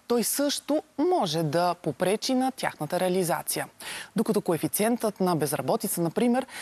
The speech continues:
се движи между две и четири в различните области, в близо една трета от страната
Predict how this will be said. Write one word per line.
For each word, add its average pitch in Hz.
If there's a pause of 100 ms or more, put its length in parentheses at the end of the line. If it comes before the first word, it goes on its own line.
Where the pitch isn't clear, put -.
(120)
се -
движи 247
между 202
две 185
и 240
четири 208
в -
различните 170 (100)
области, 175 (380)
в 165
близо 285 (160)
една 185
трета -
от 175
страната 175